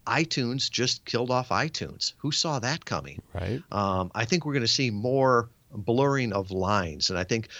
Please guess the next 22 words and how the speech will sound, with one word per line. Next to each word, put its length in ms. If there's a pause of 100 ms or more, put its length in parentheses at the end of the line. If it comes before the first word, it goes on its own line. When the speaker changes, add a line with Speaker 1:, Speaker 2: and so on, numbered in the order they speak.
(180)
Speaker 1:
podcasting 640
is 140
gonna 180
change. 520
Some 160
of 140
it's 140
gonna 200
go 280
corporate. 540 (120)
It 120
already 300
has, 420 (400)
um, 540 (260)
where 280
they've 180
got 260
the, 280
the 80
mid-roll, 640
the 140
beginning, 720